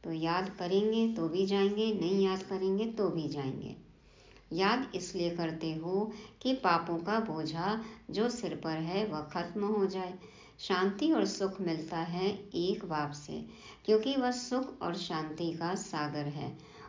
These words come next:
वह चीज़ ही मुख्य है। सब कुछ होते हुए भी सबको क्या चाहिए? शांति चाहिए। सुख सुविधा है, लेकिन फिर भी शांति चाहिए, सुकून चाहिए।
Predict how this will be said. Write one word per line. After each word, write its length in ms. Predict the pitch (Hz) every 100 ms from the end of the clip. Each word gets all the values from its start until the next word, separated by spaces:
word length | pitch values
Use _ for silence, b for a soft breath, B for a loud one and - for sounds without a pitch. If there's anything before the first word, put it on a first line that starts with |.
| -
वह 180 | 190 277
चीज़ 400 | - 196 185 160
ही 300 | 160 185 208
मुख्य 420 | 185 151 - -
है। 320 | 135 - - -
सब 280 | - 160 156
कुछ 200 | 190 190
होते 240 | 185 165 185
हुए 120 | 185
भी 140 | 180
सबको 380 | 190 190 - 190
क्या 180 | 196 202
चाहिए? 420 | - 165 160 - B B B B -
शांति 500 | - 160 180 185 175
चाहिए। 500 | 165 156 147 143 - - b b _
सुख 260 | - 196 196
सुविधा 380 | 196 180 175
है, 300 | 180 185 175
लेकिन 280 | 139 151 165
फिर 220 | 160 170
भी 140 | 175 233
शांति 480 | - 160 151 143 156
चाहिए, 380 | - 160 170
सुकून 500 | 208 - 156 156 147
चाहिए। 440 | 143 151 147 139